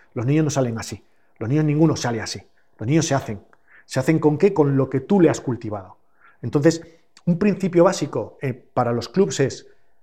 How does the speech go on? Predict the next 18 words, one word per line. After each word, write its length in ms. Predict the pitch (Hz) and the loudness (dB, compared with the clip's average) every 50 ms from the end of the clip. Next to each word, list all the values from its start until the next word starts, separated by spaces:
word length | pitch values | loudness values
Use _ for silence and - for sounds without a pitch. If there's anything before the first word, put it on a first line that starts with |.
| _ _ | _ _
si 280 | - - - 147 139 135 | -12 -8 -6 -2 0 2
dentro 300 | 165 196 196 185 202 202 | 4 2 2 4 4 4
del 200 | 185 175 165 170 | 6 4 4 4
club 400 | 170 170 151 135 - - - _ _ _ _ _ _ _ _ - | 4 2 2 2 0 -6 -18 _ _ _ _ _ _ _ _ -2
los 420 | 131 131 131 135 135 131 - - | 0 2 2 2 0 0 -2 -6
titulares, 720 | 147 - - 139 147 160 143 113 101 - - - - _ _ _ _ _ _ _ _ _ | -6 -2 2 6 6 6 6 6 0 -6 -12 -14 -16 _ _ _ _ _ _ _ _ _
las 200 | 131 131 131 - | -2 -2 -2 -2
personas 400 | - 123 - - 156 165 165 165 | -8 -8 -6 -2 -2 -2 -2 0
que 100 | - 156 | 0 2
normalmente 380 | 151 151 156 165 165 180 - | 2 2 2 4 2 2 0
convoco, 560 | 143 131 123 131 160 151 160 - 117 - - - _ _ _ _ _ | 0 -4 2 4 4 4 4 -2 -8 -8 -10 -16 _ _ _ _ _
los, 340 | - 123 123 127 120 - - | -4 0 2 2 2 0 0
las 220 | 185 160 143 - 147 | 2 2 2 2 0
estrellas, 580 | 127 - - - 180 170 143 131 117 - - | -4 0 4 6 8 8 6 6 0 -2 -2
como 140 | - 170 165 | 0 2 2
los 100 | 156 165 | 2 4
quieras 180 | - 185 180 143 | 4 4 4 4
llamar, 300 | 147 123 110 - - | 0 -2 -4 -10 -12